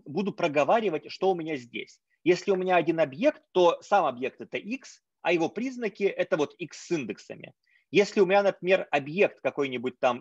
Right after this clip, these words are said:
X первое, то его признаки — это будут, будет X один один, X один два и так далее, X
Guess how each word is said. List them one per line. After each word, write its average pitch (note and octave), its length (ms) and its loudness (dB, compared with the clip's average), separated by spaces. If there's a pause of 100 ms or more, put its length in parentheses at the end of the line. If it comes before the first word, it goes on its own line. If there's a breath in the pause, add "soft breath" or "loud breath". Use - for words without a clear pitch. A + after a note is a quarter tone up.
X - 280 -12
первое, F3 580 -2 (340)
то F#3+ 100 4
его F3+ 240 2
признаки — F#3+ 580 -4
это E3+ 260 -4
будут, D3+ 360 -4
будет D3+ 320 -6
X - 360 -12
один C3 340 -2
один, G#3 420 -4 (640)
X - 500 -8 (460)
один A#2+ 380 -2
два G#3 420 0 (260)
и G3+ 80 -10
так - 260 2
далее, G#3 500 4 (400)
X - 440 -12